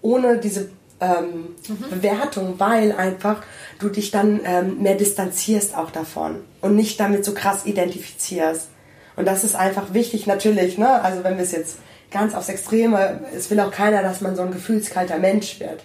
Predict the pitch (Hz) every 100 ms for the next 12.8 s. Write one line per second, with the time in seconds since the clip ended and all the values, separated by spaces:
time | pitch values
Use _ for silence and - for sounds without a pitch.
0 | - - - - 202 208 196 - 202 202
1 | 196 - - - - 170 170 160 156 160
2 | 156 _ _ _ _ _ _ _ _ _
3 | - 185 - - 170 - - - 180 165
4 | 190 190 175 - 214 214 185 160 - 151
5 | 151 156 180 202 202 - - 180 185 185
6 | 190 196 202 - - - - - 185 180
7 | 180 - - _ _ - _ _ - _
8 | - - _ 190 208 208 - 220 240 214
9 | 208 185 180 220 269 277 196 202 196 190
10 | 196 202 202 202 202 185 180 196 214 226
11 | 240 214 214 190 185 185 - 240 233 202
12 | 196 180 175 175 185 226 254